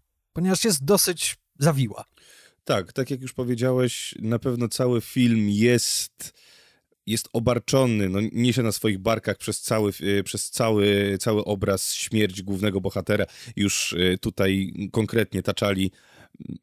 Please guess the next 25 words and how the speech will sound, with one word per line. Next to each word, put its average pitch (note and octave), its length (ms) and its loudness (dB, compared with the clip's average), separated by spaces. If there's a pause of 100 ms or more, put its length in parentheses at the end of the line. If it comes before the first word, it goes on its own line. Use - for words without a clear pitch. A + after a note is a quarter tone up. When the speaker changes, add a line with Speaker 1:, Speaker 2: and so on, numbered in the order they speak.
(220)
Speaker 2:
I A2 120 -2
film C#3+ 240 0
opowiada A#2 500 2
o G#2+ 260 2
radzeniu A2 320 0
sobie G#2 220 -2
z F#2 60 -6
żałobą, G2+ 560 0
opowiada F#2+ 500 0
o F#2+ 360 2
radzeniu G2+ 320 -2
sobie G2 200 -4
ze F#2 100 -8
stratą, G2+ 380 0
ale A#2 180 2
do A2 100 0
tego A#2 240 0
przejdziemy. G2+ 440 0
Jeżeli F#2 240 -4
chodzi G2+ 240 0
o F#2+ 60 0
taki G2 260 -6
prosty A2 460 -2
plot A2 400 -2
twist, - 400 -8